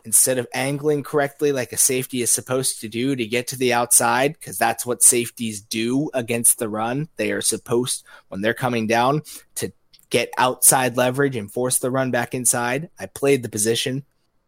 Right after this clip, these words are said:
Obviously, it wasn't at a high level, but I understand the basic concepts of run filling for a safety. You fill the outside. Instead,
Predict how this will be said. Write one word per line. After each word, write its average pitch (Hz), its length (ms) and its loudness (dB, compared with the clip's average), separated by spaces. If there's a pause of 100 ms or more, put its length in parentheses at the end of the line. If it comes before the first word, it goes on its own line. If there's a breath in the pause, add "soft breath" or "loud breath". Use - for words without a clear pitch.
(120)
Obviously, 117 460 0
it 104 100 0
wasn't 113 240 -2
at 107 80 -2
a 101 40 -2
high 113 180 0
level, 110 440 -2 (180)
but - 220 -4
I 113 160 2
understand 113 520 -2
the 110 60 -4
basic 110 400 2
concepts 113 580 0
of 101 160 -8
run 107 200 0
filling 110 340 0
for 107 180 -2
a 101 60 -2
safety. 123 520 0 (340 soft breath)
You 98 160 -8
fill 139 420 4
the 135 180 6
outside. 139 640 4 (440 soft breath)
Instead, 165 640 4